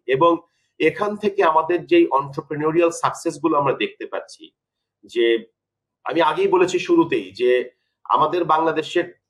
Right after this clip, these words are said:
ইউথরা very talented, যদি ইকোসিস্টেম সাপোর্টটা ওদেরকে দিতে পারতাম আমরা, ধরেন একজন জব করবে, অতএব জব করার সময় ইকোসিস্টেম সাপোর্ট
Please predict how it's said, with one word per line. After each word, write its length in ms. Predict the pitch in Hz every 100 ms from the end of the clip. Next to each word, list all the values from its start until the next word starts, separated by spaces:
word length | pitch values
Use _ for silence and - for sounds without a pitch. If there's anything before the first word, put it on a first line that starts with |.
| _ _
ইউথরা 600 | 127 127 165 - 170 160 -
very 220 | 156 214 -
talented, 500 | 123 110 98 82 - _ _ _ _ -
যদি 340 | 139 147 151 160
ইকোসিস্টেম 680 | 170 190 196 220 - 226
সাপোর্টটা 640 | 202 - 156 - 180 - 170
ওদেরকে 360 | 147 143 147
দিতে 300 | 147 131 160
পারতাম 380 | 156 110 - 87
আমরা, 320 | 76 73 - _ _ _ _ _ _ _ _
ধরেন 240 | 120 127 131
একজন 380 | 127 135 143 -
জব 300 | 143 160 -
করবে, 400 | 123 98 - - _ _ _ -
অতএব 300 | - 139 131
জব 280 | 143 160 -
করার 200 | 165 165
সময় 340 | 165 170 170 160
ইকোসিস্টেম 600 | 160 160 - 160 - 160
সাপোর্ট 380 | 147 143 156